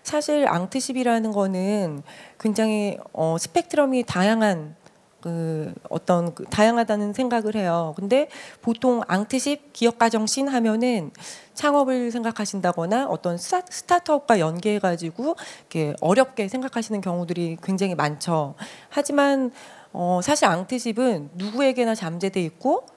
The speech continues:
또 발현될 수 있는 것이고 어디에나 사실 편재해 있는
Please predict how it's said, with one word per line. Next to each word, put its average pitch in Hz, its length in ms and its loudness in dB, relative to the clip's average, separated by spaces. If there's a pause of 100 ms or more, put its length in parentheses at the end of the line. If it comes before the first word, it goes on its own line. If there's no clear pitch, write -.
또 202 80 -10
발현될 208 480 0
수 196 140 -10
있는 170 260 -6
것이고 170 540 -2 (380)
어디에나 247 480 2
사실 226 240 -4
편재해 294 560 0
있는 180 460 -2